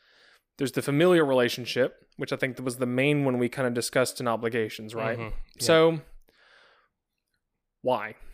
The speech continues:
Speaker 1: <laughs> Where do these things come from? You know, like, I'm sure there are probably some familial obligations that you feel or that are kind of pseudo enforced on you.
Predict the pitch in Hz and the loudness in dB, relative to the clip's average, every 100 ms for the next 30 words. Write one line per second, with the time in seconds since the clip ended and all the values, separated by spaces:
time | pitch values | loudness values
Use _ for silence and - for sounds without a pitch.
0 | - - - 202 165 180 254 226 196 185 | -12 -10 -8 -8 2 4 4 2 0 -2
1 | - - 156 147 143 135 - _ - 202 | -2 0 2 2 -2 -4 -8 _ -4 -2
2 | 196 180 110 107 - - _ _ - - | -2 -6 -10 -14 -20 -20 _ _ -20 -20
3 | _ _ _ _ _ - 131 117 107 120 | _ _ _ _ _ -8 -6 -6 -8 -12
4 | _ _ _ _ _ - 160 147 - _ | _ _ _ _ _ 0 0 0 -8 _
5 | - 196 165 233 247 202 175 147 165 165 | -6 -4 0 4 4 6 6 6 2 0
6 | 165 165 - 147 - 127 127 156 165 160 | 2 0 2 -4 -2 0 4 4 6 4
7 | 143 139 135 135 123 - 127 120 127 127 | 4 2 2 2 2 -2 -6 -4 -4 -4
8 | 123 - - 123 107 - - _ _ _ | -8 -10 -6 -4 -4 -8 -14 _ _ _
9 | _ _ _ _ - 131 123 - 120 123 | _ _ _ _ -4 -2 -2 -6 -2 -2
10 | 120 147 147 135 123 - - - - - | 0 0 2 0 -2 -14 -10 -6 -6 0
11 | 180 180 175 170 175 127 - - - 143 | 2 4 4 4 0 -4 -8 -12 2 4
12 | 127 - - 131 123 110 110 107 123 | 4 0 -10 -6 -6 -6 -10 -14 -16